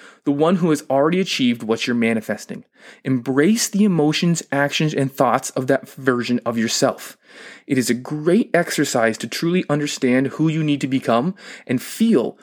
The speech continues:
how you will feel when you become that person. Now, our fifth and final exercise is my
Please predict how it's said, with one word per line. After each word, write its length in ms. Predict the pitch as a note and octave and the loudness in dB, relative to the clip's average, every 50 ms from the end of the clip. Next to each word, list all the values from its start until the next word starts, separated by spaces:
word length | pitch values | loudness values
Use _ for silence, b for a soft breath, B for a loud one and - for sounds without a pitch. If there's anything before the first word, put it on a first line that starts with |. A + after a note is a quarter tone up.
| b b b b _ | b b b b _
how 360 | - - - D#3+ E3 D#3+ D#3+ | -8 -2 0 2 2 4 2
you 180 | D3+ C#3+ D3 C#3 | 0 0 -2 -4
will 340 | C3 C3 C3+ C#3+ F3+ G#3 | -2 0 2 4 4 4
feel 300 | G#3+ G#3+ - C#3 A#2 A#2 | 2 0 -2 -2 0 0
when 240 | A2 G#2+ A#2+ B2 C#3 | 0 2 2 2 2
you 80 | C#3 C#3+ | 2 -2
become 500 | C#3 D3+ - - - A2 G#2 G#2 G2+ G2+ _ _ | -4 -4 -6 -4 -2 0 0 0 -2 -4 _ _
that 200 | - G#2+ G2+ - | -2 -2 -2 -2
person. 460 | _ - A2+ A2 G#2 - - F2+ - _ _ _ _ _ _ B B B B B B B B B B B B B | _ -10 -10 -10 -10 -10 -14 -16 -16 _ _ _ _ _ _ B B B B B B B B B B B B B
Now, 100 | C3+ C3 | -4 -2
our 140 | - - B2+ | -2 -2 -4
fifth 320 | - - - G3 G3+ - | -4 0 0 0 0 2
and 120 | G#3 F3+ - | -2 -2 0
final 320 | - E3 D#3+ E3+ E3 C#3+ | 2 2 2 2 4 2
exercise 600 | C3+ C3+ - - B2+ - - A#2 A#2 A#2 A#2+ A#2 | 2 0 0 -2 -4 -2 0 0 2 2 0 -2
is 160 | A2 A#2+ A2 | -4 -6 -6
my 420 | A#2+ A2+ G#2+ B2 B2 A#2+ A#2+ B2 | -8 -10 -6 -2 0 0 0 0